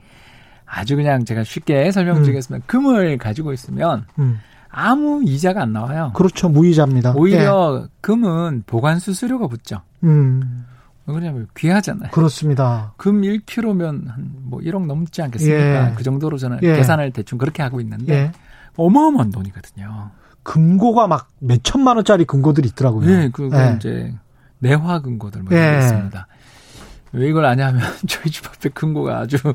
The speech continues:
Speaker 2: 예.
Speaker 1: 큰 금고상이 있는데 장사 잘 되더라고요.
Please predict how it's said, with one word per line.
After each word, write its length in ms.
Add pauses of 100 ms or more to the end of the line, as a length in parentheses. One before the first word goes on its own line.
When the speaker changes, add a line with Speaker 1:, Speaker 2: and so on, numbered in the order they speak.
(220)
Speaker 2:
예. 80 (200)
Speaker 1:
큰 160
금고상이 460
있는데 340
장사 320
잘 200
되더라고요. 580